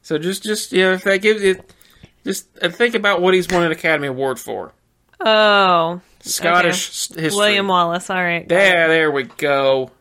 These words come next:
Speaker 1: There we go.
Speaker 2: <laughs>
Speaker 1: You, you
Speaker 2: I,
Speaker 1: got it.
Speaker 2: I was, I was thinking in a, in a literal sense, like, a-, and not in a figurative <laughs> sense as to what he, I, I was like, "How does Mel Gibson being Australian have anything to do with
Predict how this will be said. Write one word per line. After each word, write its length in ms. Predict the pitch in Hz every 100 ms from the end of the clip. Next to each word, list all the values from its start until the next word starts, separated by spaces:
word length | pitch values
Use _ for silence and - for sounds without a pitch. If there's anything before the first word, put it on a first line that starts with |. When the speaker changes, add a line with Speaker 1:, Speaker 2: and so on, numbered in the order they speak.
| _ _ _ _ _ -
Speaker 1:
There 180 | - -
we 80 | -
go. 260 | - 117 311
Speaker 2:
<laughs> 80 |
Speaker 1:
You, 180 | 302 320 - -
you 140 | 311 320
Speaker 2:
I, 100 | 269
Speaker 1:
got 240 | 269 277 311
it. 120 | -
Speaker 2:
I 40 | 339
was, 320 | 302 262 - - - -
I 140 | 233 269
was 160 | 302
thinking 340 | 311 277 285 262
in 120 | 240
a, 180 | 208 190
in 200 | - 214
a 160 | 185 175
literal 560 | 185 185 196 233 269
sense, 540 | 269 - 294 294 - -
like, 320 | 202 185 - 226
a-, 40 | 226 233
and 100 | 214
not 260 | 226 233 -
in 160 | 220
a 120 | 208
figurative 800 | 214 - 240 220 233 214 196 196
<laughs> 0 |
sense 480 | - - 185 185 - -
as 280 | 208 208 -
to 100 | 202
what 280 | 190 202 -
he, 320 | 208 190 - -
I, 100 | - 349
I 100 | -
was 100 | 247
like, 280 | 277 - - - - - -
"How 320 | - - 294
does 220 | 339 349 339
Mel 220 | 285 285
Gibson 440 | 285 262 254 277
being 240 | 254 247 233
Australian 680 | 233 240 - 240 254 240
have 160 | 240 208
anything 460 | 196 247 262 247 240
to 80 |
do 280 | 202 226 240
with 280 | 214 208